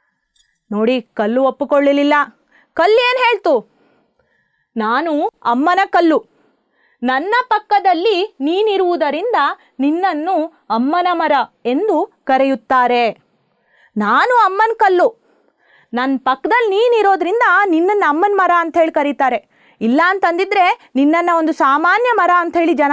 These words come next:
ತಿಳ್ಕೊಳ್ತಾ ಇದ್ರು" ಅಂತ ಹೇಳಿ ಕಲ್ಲು ಹೇಳ್ತು. ಹೀಗೆ ಅಮ್ಮನ ಮರ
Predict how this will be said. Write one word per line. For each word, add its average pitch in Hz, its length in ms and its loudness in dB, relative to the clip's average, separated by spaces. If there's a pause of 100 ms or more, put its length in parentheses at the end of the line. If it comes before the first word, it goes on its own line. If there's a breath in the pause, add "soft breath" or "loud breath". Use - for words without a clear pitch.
ತಿಳ್ಕೊಳ್ತಾ 285 540 0
ಇದ್ರು" 233 320 -4 (280 soft breath)
ಅಂತ 254 220 -2
ಹೇಳಿ 302 480 0 (360 soft breath)
ಕಲ್ಲು 277 280 0
ಹೇಳ್ತು. 247 440 -4 (720)
ಹೀಗೆ 440 360 2 (340)
ಅಮ್ಮನ 285 380 0
ಮರ 285 220 0